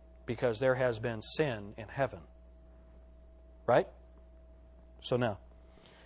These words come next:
And the Lord said unto Satan, "From whence comest thou?" And Satan answered the Lord,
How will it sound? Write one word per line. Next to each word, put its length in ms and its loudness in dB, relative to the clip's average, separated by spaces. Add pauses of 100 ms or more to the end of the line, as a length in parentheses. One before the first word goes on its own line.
And 140 10
the 40 12
Lord 260 12
said 220 12
unto 140 12
Satan, 480 10 (680)
"From 160 12
whence 200 12
comest 360 10
thou?" 260 10
And 100 4
Satan 340 10
answered 340 6
the 80 6
Lord, 360 12